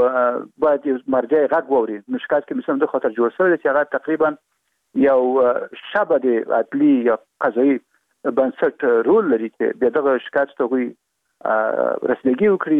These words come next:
او حتی هغه کوم څه چې مثلا د جنایت په نوم باندې پېښ شوي دي، هغه تثبیت کړي، هغه،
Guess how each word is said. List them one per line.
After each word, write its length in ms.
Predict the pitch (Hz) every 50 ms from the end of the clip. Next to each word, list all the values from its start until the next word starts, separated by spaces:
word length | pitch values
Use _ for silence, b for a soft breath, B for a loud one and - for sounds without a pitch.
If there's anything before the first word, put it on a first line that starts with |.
| 139 127
او 160 | 123 123 123 135
حتی 220 | 156 - - 147 139
هغه 160 | 120 131 127 113 - -
کوم 100 | - 139 131 123
څه 100 | - 139 -
چې 120 | - 127 117
مثلا 180 | - 127 120 117
د 120 | 117 107 120
جنایت 260 | 117 131 135 - -
په 100 | - 131
نوم 100 | 120 120
باندې 320 | 120 123 117 - - - 120 _
پېښ 120 | - 127 - -
شوي 120 | - 127
دي، 100 | 120 120 117
هغه 120 | 117 123 117 - _ _ _ _ _ _ _ - 151
تثبیت 300 | 127 113 113 135 139 - -
کړي، 120 | 135 135 135
هغه، 120 | 123 127